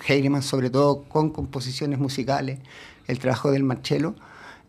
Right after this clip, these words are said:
eh, siento que también ahí hay un lugar, eh, que ya, que ya es parte mío, en el fondo, ¿cachai? Que si-, si-, siento que ya, ya es constitutivo de mi identidad, un poco este, este uni-, universo musical, es como una,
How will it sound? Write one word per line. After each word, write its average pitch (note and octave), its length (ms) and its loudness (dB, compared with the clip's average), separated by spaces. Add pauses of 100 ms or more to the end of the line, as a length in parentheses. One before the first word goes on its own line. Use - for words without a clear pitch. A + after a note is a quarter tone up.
(140)
eh, A#2 520 0
siento C#3 360 0
que C#3 80 6
también C3 500 4
ahí C#3 160 4
hay C#3+ 140 6
un C3+ 100 6
lugar, C#3 540 4
eh, A2+ 880 -2
que A#2+ 180 4
ya, C3 360 2
que B2+ 160 -2
ya B2+ 680 0
es - 80 -8
parte A#2+ 340 0
mío, A#2+ 220 -2
en G#2 80 -12
el - 60 -20
fondo, - 340 -20
¿cachai? A2 240 -16
Que A2+ 80 -12
si-, - 180 -12
si-, - 220 -10
siento C3+ 340 0
que B2+ 220 -2
ya, C#3 260 0
ya C3 200 2
es C3 100 0
constitutivo B2+ 480 2
de C3+ 100 4
mi C3 80 2
identidad, B2 520 -2 (460)
un B2 120 -2
poco C3 160 0
este, C3+ 340 -2
este C#3 260 -2
uni-, B2+ 360 0
universo B2 560 0
musical, A2 480 -8
es G#2 80 -18
como A#2+ 240 -4
una, A#2+ 560 -6